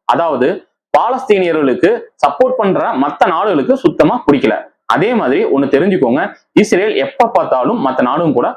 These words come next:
சண்டை பண்ணிக்கிட்டு தான் இருக்கும். ஆயிரத்தி தொள்ளாயிரத்தி எழுபத்தி ஒன்பதாம் வருஷத்துக்கு அப்புறம் என்ன ஆச்சுன்னா, நான் ஏற்கனவே சொன்னேன் இல்லையா, ஈரான்ல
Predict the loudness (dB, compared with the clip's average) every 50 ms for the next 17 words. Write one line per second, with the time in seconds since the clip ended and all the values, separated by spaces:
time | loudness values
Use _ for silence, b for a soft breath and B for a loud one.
0 | -12 _ _ _ _ 0 0 0 0 0 0 0 0 0 0 0 0 0 0 0
1 | 0 -2 -4 -6 -12 -14 _ _ _ _ _ -2 -2 0 0 0 0 0 0 0
2 | 0 -2 -2 0 0 0 0 0 0 0 0 0 0 0 0 -2 0 0 0 0
3 | 0 0 0 0 0 0 0 -2 -4 -2 0 0 2 2 2 0 0 -2 -4 -6
4 | -4 -2 0 0 0 0 -4 -6 -8 -14 _ _ -2 0 2 2 2 0 0 0
5 | -2 0 0 0 -2 -2 -2 0 0 0 0 0 0 0 0 -2 -2 -2 -4 -6
6 | -8 -12 _ _ _ 0 2 2 2 2 0 0 0